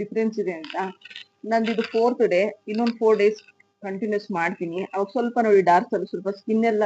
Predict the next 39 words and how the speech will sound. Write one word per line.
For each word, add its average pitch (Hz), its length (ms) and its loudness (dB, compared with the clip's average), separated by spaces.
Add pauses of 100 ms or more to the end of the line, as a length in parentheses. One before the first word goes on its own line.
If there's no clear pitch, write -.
(100)
ಬ್ರೈಟ್ 175 280 -2
ಬರೋ 175 200 -2
ತರ 170 100 -4 (100)
ಕಾಣಿಸ್ತಾ 151 380 -8
ಇದೆ. 143 120 -6 (640)
ಯಾಕ್ 233 420 -2
ಮನೇಲೇ 233 280 0 (100)
ಮಾಡೋವಂಥದ್ದು 208 680 -2 (400)
ಹೋಮ್ 220 220 -4 (120)
ಇದು 196 180 -2 (600)
ಯಾಕ್ 208 160 -2 (200)
ಮಾಡ್ಬಾರ್ದು 170 420 -2
ನಾವು 156 160 -6
ನ್ಯಾಚುರಲ್ 151 440 -4
ಆಗಿ? 147 160 -8 (800)
ಮಾಡೋಣ, 220 360 -2 (100)
ಟ್ರೈ 190 140 0 (140)
ಮಾಡೋಣ. 190 200 -4 (220)
ನೀವು 226 240 -2
ಟ್ರೈ 190 140 0 (160)
ಮಾಡಿ. 190 180 -4 (100)
ಇವತ್ತಿನ 190 340 -6
ವಿಡಿಯೋ 190 160 0
ಇಷ್ಟ - 180 -6
ಆಗಿರುತ್ತೆ 180 400 -4
ಅಂತ 165 120 -8
ಹೇಳ್ತಾ 160 340 -6 (120)
ಇವತ್ತಿನ 185 380 -6
ವಿಡಿಯೋನ 170 280 -8
ಇಲ್ಲಿಗೆ 175 220 -8
ಎಂಡ್ 170 160 -12
ಮಾಡ್ತೀನಿ. 170 300 -14 (480)
Thank 202 220 -12
you. 208 100 -6
Bye 190 160 -2
bye 233 180 -4
friends. 214 360 -6
Bye 220 220 -2
bye. 208 260 -4